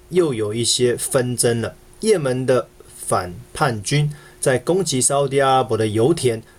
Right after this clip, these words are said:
导致油价的国际盘一直居高不下，一直维持在每桶百元，美元以上。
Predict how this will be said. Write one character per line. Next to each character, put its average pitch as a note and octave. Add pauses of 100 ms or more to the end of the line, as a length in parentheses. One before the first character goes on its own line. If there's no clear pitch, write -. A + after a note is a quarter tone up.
(180)
导 G#2
致 C3+
油 A#2
价 D3 (880)
的 A2+ (140)
国 B2+
际 G3
盘 A2+ (160)
一 F3
直 D3+
居 C#3+
高 C#3
不 B2+
下， A#2
一 D3+
直 C#3+
维 A#2
持 A#2+
在 B2
每 A2+
桶 A2+ (120)
百 F#2+ (1300)
元， A#2 (380)
美 A2+
元 A2+
以 G#2
上。 A#2+